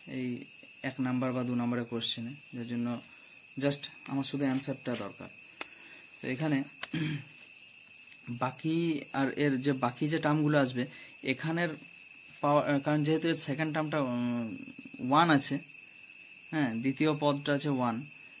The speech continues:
সেই জন্য, উম, এর এই first যেটা পেয়েছি এটার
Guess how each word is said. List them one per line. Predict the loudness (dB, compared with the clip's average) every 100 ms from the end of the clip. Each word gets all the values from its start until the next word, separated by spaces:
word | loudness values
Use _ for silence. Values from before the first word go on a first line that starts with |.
| -12
সেই | -2 0 4
জন্য, | 4 4 0 -8 -20 -20 -12 -6
উম, | -2 -2 -4 -6 -16 -20 -20 -8 0
এর | 2 2 0 0
এই | -2 -2 -6
first | -2 -2 -2 -4
যেটা | -2 0 -2 -4 -6
পেয়েছি | -2 0 0 -6 -10 -14 -20 -10 -6
এটার | 2 4